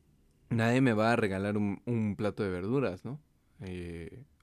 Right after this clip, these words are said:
o, o un plato de comida. Digo, ahorita todo se gana y, pues, prácticamente me lo tengo que ganar. Y, y también veo, veo muchas personas mayores, por ejemplo, en los súper, en los supermercados de aquí cerca.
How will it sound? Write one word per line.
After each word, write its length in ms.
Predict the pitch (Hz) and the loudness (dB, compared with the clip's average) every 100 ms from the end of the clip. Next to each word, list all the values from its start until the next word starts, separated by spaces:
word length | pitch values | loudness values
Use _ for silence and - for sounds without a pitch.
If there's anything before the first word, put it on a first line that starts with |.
| - | -18
o, 120 | 113 | -14
o 560 | - - - - - 92 | -12 -12 -14 -14 -10 -8
un 180 | 92 | -6
plato 320 | 92 90 87 95 | -8 -8 -6 -6
de 80 | |
comida. 540 | - 85 95 107 95 78 _ - - _ _ _ - | -6 -8 -6 -4 -6 -10 _ -20 -20 _ _ _ -6
Digo, 380 | 90 - - - | -4 -4 -8 -14
ahorita 460 | - 69 92 95 101 | -8 -6 -6 -6 -8
todo 220 | - 95 | -4 -4
se 160 | 92 90 | -2 -4
gana 360 | 92 110 131 | -4 -2 -2
y, 240 | 101 - - | -4 -8 -12
pues, 220 | - - _ - 87 | -16 -18 _ -18 -14
prácticamente 600 | - 92 - 104 101 95 107 | -10 -10 -8 -6 -4 -4 -4
me 100 | 101 | -2
lo 120 | 80 | -4
tengo 280 | 98 98 90 | -4 -6 -8
que 140 | 82 | -10
ganar. 340 | 78 98 127 | -8 -4 -2
Y, 280 | 120 101 - | 0 -2 -4
y 200 | 127 135 | -2 -2
también 360 | 135 156 170 180 | 0 0 0 2
veo, 440 | 151 139 143 131 - _ | 6 6 6 0 -6 _
veo 300 | 101 98 104 | -8 -4 -2
muchas 480 | 117 110 - 113 - | -2 -2 -4 -8 -8
personas 640 | _ 98 98 101 92 95 | _ -10 -8 -8 -6 -6
mayores, 480 | 101 87 90 92 95 | -6 -4 -2 -4 -6
por 160 | - 92 | -10 -10
ejemplo, 400 | 110 101 104 - - - - - | -8 -4 -6 -6 -16 -20 -20 -6
en 160 | 117 113 | 0 4
los 160 | 104 | 4
súper, 440 | - 117 101 110 101 - - - | 2 0 0 -2 -2 -10 -20 -8
en 140 | 107 | -6
los 80 | 101 | -4
supermercados 720 | 98 104 95 90 101 104 101 | -2 -2 -2 -4 -2 -2 -2
de 80 | 92 | -4
aquí 240 | 90 101 | -6 -10
cerca. 580 | 92 - 110 101 - 95 | -10 -6 -4 -6 -12 -16